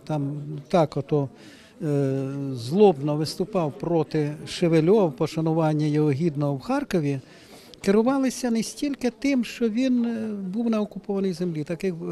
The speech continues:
на окупованій території, таких було дуже багато, що він наприклад,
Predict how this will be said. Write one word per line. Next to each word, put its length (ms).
на 140
окупованій 600
території, 540
таких 320
було 240
дуже 260
багато, 440
що 140
він 100
наприклад, 360